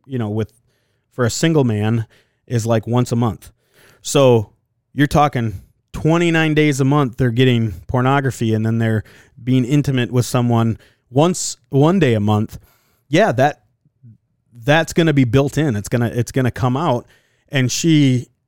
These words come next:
she ended up having, like, this big, long conversation with her teen son, like, "Listen, you," and this is from the perspective that her teen son would be having sex, you know, um, which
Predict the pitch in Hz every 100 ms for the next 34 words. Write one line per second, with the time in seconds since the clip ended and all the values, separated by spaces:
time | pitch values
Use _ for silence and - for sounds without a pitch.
0 | _ _ _ _ _ _ - - 143 127
1 | 147 165 - - 135 139 120 107 110 -
2 | _ 127 131 123 117 120 120 113 104 127
3 | 131 117 107 104 117 98 - - 143 113
4 | - 131 165 107 104 98 - _ _ _
5 | _ _ _ _ - 156 - 123 104 95
6 | _ _ _ _ _ 120 120 156 185 175
7 | 165 139 110 - 139 196 - - 147 127
8 | 127 - 135 - 107 107 107 123 104 123
9 | 110 113 110 104 101 104 98 - _ _
10 | _ _ _ - 117 104 98 - 110 -
11 | - 87 107 95 98 _ _ _ 117 104
12 | 98 98 - -